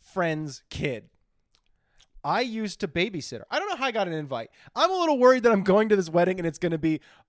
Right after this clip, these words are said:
all of her parents' friends that got invited to the wedding and not any of her friends.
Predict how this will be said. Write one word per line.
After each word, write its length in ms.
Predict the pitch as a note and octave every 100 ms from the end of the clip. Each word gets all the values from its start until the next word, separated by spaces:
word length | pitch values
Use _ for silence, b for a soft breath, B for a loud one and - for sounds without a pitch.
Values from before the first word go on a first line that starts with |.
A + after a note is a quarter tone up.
| -
all 280 | E3 F#3 G#3+
of 260 | G#3 E3+ _ _ -
her 220 | - E3
parents' 540 | - D#3+ D3+ E3+ -
friends 680 | - F#3 F3+ A3+ B3+ - - _ _ -
that 100 | G3+
got 160 | G#3+
invited 380 | G#3+ G3+ A3 A3
to 80 | A#3
the 100 | A3+
wedding 360 | A3+ A#3 C4+ C#4 b b b b
and 160 | C#3 D3+
not 220 | E3 F#3
any 200 | F#3 F3
of 120 | D#3+
her 200 | C3+ E3
friends. 500 | - G#3 A#3 E4+ -